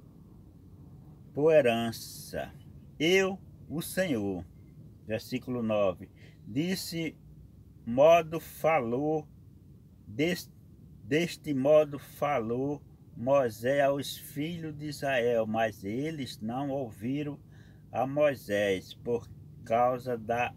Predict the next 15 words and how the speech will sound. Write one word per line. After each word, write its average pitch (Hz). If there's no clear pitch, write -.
ânsia 143
do 127
espírito 135
e 135
da 123
dura 147
servidão. 110
Falou 156
mais 151
o 160
Senhor 151
a 151
Moisés, 143
dizendo: 110
Entra 170